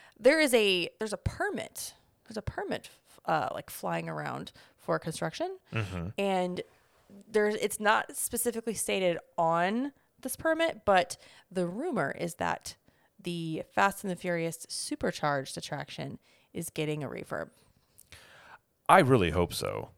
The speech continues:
Speaker 2: which is kind of sad 'cause it's one of the newest rides,
Speaker 1: Mm-hmm.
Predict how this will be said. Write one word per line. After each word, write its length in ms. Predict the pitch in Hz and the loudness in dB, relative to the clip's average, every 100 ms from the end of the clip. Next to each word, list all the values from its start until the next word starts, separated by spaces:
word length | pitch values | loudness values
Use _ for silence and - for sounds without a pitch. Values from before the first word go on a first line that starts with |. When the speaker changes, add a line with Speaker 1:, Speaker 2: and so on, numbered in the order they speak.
| _ - _ - | _ -20 _ 2
Speaker 2:
which 280 | 123 120 - | 6 6 4
is 220 | 127 110 | 2 2
kind 460 | - - - 208 220 | 0 -4 2 2 2
of 100 | 170 | 2
sad 280 | 175 160 156 | 6 6 6
'cause 140 | 120 | -2
it's 200 | 104 - - | -2 -4 -8
one 240 | 101 113 | 0 2
of 60 | 110 | 4
the 80 | 92 | 2
newest 340 | 92 110 - | 2 0 4
rides, 540 | 98 98 143 156 - _ _ - | 4 4 0 -6 -16 _ _ -8
Speaker 1:
Mm-hmm. 320 | 165 165 | -4 -4